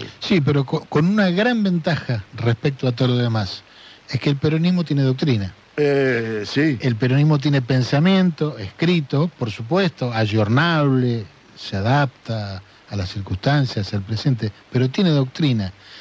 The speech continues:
Speaker 1: tiene un cuerpo de, de pensamiento nacional, cosa que lamentablemente los otros movimientos no. Lam-, digo lamentablemente porque a mí me gustaría que hubiera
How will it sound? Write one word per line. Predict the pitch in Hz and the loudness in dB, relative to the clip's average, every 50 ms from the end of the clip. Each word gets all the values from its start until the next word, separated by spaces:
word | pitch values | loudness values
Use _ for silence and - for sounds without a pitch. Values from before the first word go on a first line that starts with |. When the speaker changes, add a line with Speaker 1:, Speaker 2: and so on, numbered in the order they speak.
| - - - | -20 -20 -4
Speaker 1:
tiene | - 185 190 196 | -2 0 2 2
un | 185 170 | 2 2
cuerpo | 143 - 190 196 190 190 175 - 202 202 208 202 185 | 2 2 2 2 2 0 0 0 0 0 2 2 2
de, | 151 135 131 123 120 | 2 2 0 0 0
de | 117 117 110 | 0 -2 -2
pensamiento | - 123 117 110 101 117 123 135 151 151 139 131 - 120 | 0 0 -2 0 2 2 2 4 4 4 2 2 0 0
nacional, | 117 113 98 92 123 135 160 156 127 107 92 - - - - - - - _ _ | 0 0 0 0 2 2 4 4 2 2 -2 -6 -14 -20 -20 -20 -20 -20 _ _
cosa | - 233 240 202 - 202 180 156 | -4 -2 -2 -2 0 -2 -4 -2
que | - 165 160 156 147 - - - - - | -2 -4 -4 -4 -6 -10 -18 -20 -4 0
lamentablemente | 147 147 147 147 143 147 160 247 247 226 190 151 139 131 123 117 110 95 113 113 127 - - - - - - - | 0 2 4 2 2 2 2 2 2 2 0 0 0 0 0 -2 -2 -4 -6 -6 -6 -8 -12 -20 -20 -20 -6 -4
los | 123 117 - - | -4 -2 0 -2
otros | 170 151 - 151 147 131 - - - - - - - - - _ - | -2 -2 0 0 0 0 0 -2 -8 -14 -20 -20 -20 -20 -20 _ -2
movimientos | 139 131 131 135 139 160 165 147 135 120 131 | 0 2 2 4 4 2 2 2 0 0 2
no. | 190 208 151 101 95 - - - - - - - | 2 2 0 -2 -6 -12 -20 -20 -20 -20 -4 0
Lam-, | 123 127 139 147 | 0 0 0 0
digo | - 151 175 254 269 240 | -2 -2 0 0 0 0
lamentablemente | 214 190 175 165 165 190 202 202 214 247 262 262 | 0 0 0 0 0 0 0 0 0 0 0 -2
porque | 196 175 156 147 131 151 | -2 0 -2 0 0 0
a | 175 185 | 2 4
mí | 185 | 4
me | 175 165 | 4 4
gustaría | 151 131 - 165 175 220 262 247 190 | 4 2 0 -2 -2 0 0 0 0
que | 147 143 | 0 2
hubiera | 143 143 151 170 175 185 190 196 170 | 2 4 4 2 2 2 0 -2 -4